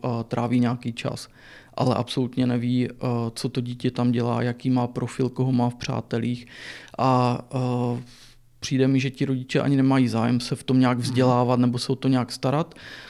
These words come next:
Speaker 1: No a tam už je, eh, potom příležitost pro ty pachatele, protože jakmile komunikují s tím dítětem, rodiče o tom neví, tak to dochází až k té fázi,
Speaker 2: Takže,
Speaker 1: která
Speaker 2: takže
Speaker 1: je u
Speaker 2: prostě
Speaker 1: nás.
Speaker 2: jako větší asi kontrola.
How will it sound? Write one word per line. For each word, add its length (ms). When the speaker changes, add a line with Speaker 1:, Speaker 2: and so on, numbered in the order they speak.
Speaker 1:
No 220
a 100
tam 480
už 140
je, 320
eh, 40
potom 320
příležitost 720
pro 140
ty 120
pachatele, 720
protože 640
jakmile 320
komunikují 440
s 80
tím 160
dítětem, 640
rodiče 380
o 60
tom 220
neví, 380
tak 320
to 100
dochází 520
až 280
k 80
té 160
fázi, 200
Speaker 2:
Takže, 220
Speaker 1:
která 200
Speaker 2:
takže 120
Speaker 1:
je 60
u 20
Speaker 2:
prostě 280
Speaker 1:
nás. 100
Speaker 2:
jako 140
větší 340
asi 220
kontrola. 840